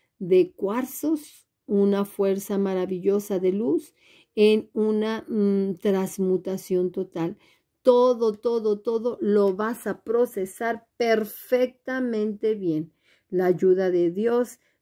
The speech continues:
te manda, pues, informaciones de los ángeles, arcángeles y seres de luz.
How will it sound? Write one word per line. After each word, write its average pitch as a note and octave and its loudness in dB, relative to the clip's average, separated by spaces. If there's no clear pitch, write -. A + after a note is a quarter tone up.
te G3+ 2
manda, G#3+ -2
pues, A#3 2
informaciones G3+ 0
de F#3+ 2
los F3+ -4
ángeles, G#3+ -2
arcángeles F#3+ -4
y G3+ -4
seres F3+ 0
de F3 -2
luz. - -4